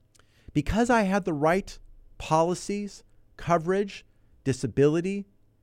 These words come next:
and various other items in place, I was able to take a loan from my policies that allowed me to get through a difficult time.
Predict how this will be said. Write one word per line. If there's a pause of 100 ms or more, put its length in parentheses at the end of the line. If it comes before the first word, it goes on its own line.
(200)
and
various
other
items
in
place, (540)
I
was
able
to
take (120)
a
loan
from
my
policies (720)
that
allowed
me
to
get
through
a
difficult
time.